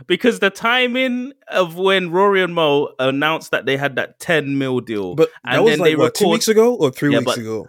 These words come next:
Speaker 1: I think this is the first, this is the first week they talk about it on their new platforms and tell everybody where they're available. So it was last week.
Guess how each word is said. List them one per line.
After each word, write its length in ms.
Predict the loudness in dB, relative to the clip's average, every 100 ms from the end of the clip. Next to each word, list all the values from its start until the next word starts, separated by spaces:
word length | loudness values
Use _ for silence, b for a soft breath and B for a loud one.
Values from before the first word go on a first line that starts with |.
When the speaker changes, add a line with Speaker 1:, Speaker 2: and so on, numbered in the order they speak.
| -4
Speaker 1:
I 80 | -2
think 260 | 0 -2
this 120 | -2
is 100 | -4
the 80 | -4
first, 540 | -4 2 4 4 0 -14 _ -12
this 260 | -10 -8
is 120 | -10
the 100 | -10
first 360 | -2 2 2 0
week 120 | -4
they 100 | -2
talk 360 | -2 -2 -2 -2
about 360 | -2 -2 -4
it 60 | -6
on 140 | -6
their 100 | -4
new 200 | -4 -4
platforms 580 | -4 -4 -4 -6 -8 -6
and 120 | -10
tell 280 | -2 0 2
everybody 340 | 0 -4 -6 -4
where 180 | -4
they're 140 | -2 -4
available. 460 | -2 -2 -4 -6
So 140 | -10 -10
it 40 |
was 140 | -10 -6
last 360 | -4 -4 -6
week. 260 | -14 -14